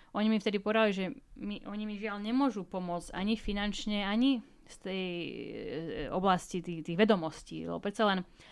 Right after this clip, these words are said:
ako archeologička mama sa skôr pohybovala v tej histórii,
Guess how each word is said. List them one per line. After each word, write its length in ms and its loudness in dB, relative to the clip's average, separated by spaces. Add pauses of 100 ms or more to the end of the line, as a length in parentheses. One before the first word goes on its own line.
(240)
ako 160 -2
archeologička 640 2
mama 240 2
sa 240 -2
skôr 240 -4
pohybovala 560 0
v 160 -16
tej 40 -12 (120)
histórii, 580 0